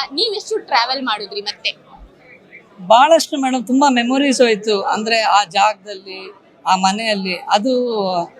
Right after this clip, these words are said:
Speaker 2: ಬಾಗ್ಮನೆ ಫ್ಯಾಮಿಲಿ ಏನಿದೆ, ಆ, ಚಿಕ್ಕಮಂಗ್ಳೂರಿನ ಮಲ್ಲಂದೂರಲ್ಲಿ ಅವರ ಮೂಲ ಮನೆ, ಆ ಕುಟುಂಬದ ಮೂಲ ಮನೆ. ಆ, ಸುಮಾರು ಇನ್ನೂರು, ಇನ್ನೂರ ಮೂವತ್ತು ವರ್ಷ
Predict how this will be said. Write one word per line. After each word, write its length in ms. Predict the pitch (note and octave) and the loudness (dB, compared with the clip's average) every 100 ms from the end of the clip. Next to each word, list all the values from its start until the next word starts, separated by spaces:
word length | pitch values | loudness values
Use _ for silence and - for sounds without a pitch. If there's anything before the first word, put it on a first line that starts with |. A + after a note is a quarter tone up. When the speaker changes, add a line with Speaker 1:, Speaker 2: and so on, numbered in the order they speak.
| - - | -12 2
Speaker 2:
ಬಾಗ್ಮನೆ 480 | G#3+ C#4 B3+ C#4 C4+ | 4 4 2 2 2
ಫ್ಯಾಮಿಲಿ 420 | B3+ A#3 A#3+ A#3 | 0 -2 -2 0
ಏನಿದೆ, 680 | A3 G#3+ G3+ G3+ F#3 C4 - - | 0 0 -6 -4 -4 -6 -12 -10
ಆ, 180 | F3+ F#3 | -8 -6
ಚಿಕ್ಕಮಂಗ್ಳೂರಿನ 720 | G#3+ - A#3 A3+ A3 A3 A3 | -8 -6 -6 -4 -2 0 0
ಮಲ್ಲಂದೂರಲ್ಲಿ 800 | G3+ G3 A3+ A3+ G#3 F#3 F3 C4 - - - - - - | 2 2 2 -2 -6 -6 -8 -12 -14 -20 -20 -20 -12 2
ಅವರ 260 | G#3+ C4 D4+ C#4 | 4 6 2 2
ಮೂಲ 300 | A#3+ D4 C#4 | 0 2 2
ಮನೆ, 300 | A3 G3 F#3+ | 2 0 -2
ಆ 220 | D#3+ E3 | -2 -2
ಕುಟುಂಬದ 480 | F#3 G3 C4 B3+ A#3+ A3+ | -2 -6 -2 -2 -2 -6
ಮೂಲ 240 | G#3+ A3 | -4 -4
ಮನೆ. 320 | G3+ G3+ A3+ | -2 -2 -4
ಆ, 280 | G#3+ G3 G#3 | -8 -10 -8
ಸುಮಾರು 380 | G3+ A3 A3+ G#3+ | -8 -4 -2 -2
ಇನ್ನೂರು, 800 | A#3 C4 C#4 C#4 C4 B3 A#3+ A3+ | 0 0 2 0 0 0 -2 -2
ಇನ್ನೂರ 240 | A#3 C4 B3+ | 0 0 -2
ಮೂವತ್ತು 460 | B3 B3 - - | -4 -8 -10 -4
ವರ್ಷ 220 | A3+ - | -4 0